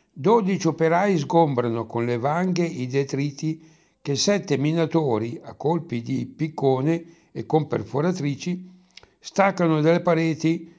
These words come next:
sorrette da provvisorie impalcature in legno. Sono tutti a torso nudo.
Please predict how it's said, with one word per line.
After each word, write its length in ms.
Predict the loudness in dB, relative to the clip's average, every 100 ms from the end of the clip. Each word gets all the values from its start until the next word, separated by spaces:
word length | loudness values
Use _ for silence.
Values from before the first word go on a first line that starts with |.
| _ _
sorrette 680 | -2 0 4 2 0 -2 2
da 160 | 2
provvisorie 840 | 2 0 0 0 4 4 4 0
impalcature 1120 | -2 -6 -8 -2 -2 -2 -2 -4 -4 -2 -2
in 120 | -2 0
legno. 460 | 0 0 -2 -6 -14 _ _ _ _ _ _ _ _ _
Sono 380 | -8 0 2 4
tutti 320 | 2 2 0
a 80 | 0
torso 380 | 0 0 0 0
nudo. 440 | 0 -2 -6 -10